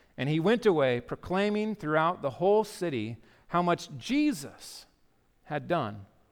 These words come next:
for him. There's a purposeful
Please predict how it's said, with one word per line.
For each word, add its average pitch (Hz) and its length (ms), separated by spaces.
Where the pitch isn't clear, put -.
for 123 160
him. 104 300
There's 143 200
a 143 40
purposeful 180 1000